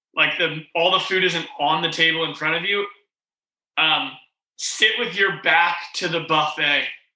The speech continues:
So don't be looking at the food the whole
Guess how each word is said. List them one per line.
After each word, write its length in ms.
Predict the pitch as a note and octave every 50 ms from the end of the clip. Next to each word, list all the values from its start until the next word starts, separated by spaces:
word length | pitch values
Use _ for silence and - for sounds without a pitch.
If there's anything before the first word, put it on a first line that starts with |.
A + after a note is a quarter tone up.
| _ _ _ _ _ _ _ _ _ _ _ _ _
So 200 | _ - F#3 E3+
don't 320 | D#3+ D3+ F#3 F3+ F#3+ G3+ F#3
be 260 | G#3 G3+ F3+ D#3 D3+
looking 440 | E3 F3+ F3+ F3+ - G3+ G3 F#3+ F3+
at 120 | F3 F3 -
the 80 | F3 D#3+
food 720 | - - - - G#3+ G#3 G3+ F3+ E3 D#3 D3+ D3+ D3 -
the 100 | E3+ E3+
whole 600 | E3 - E3 F3 F3+ F3 F3 E3+ E3 D#3 - -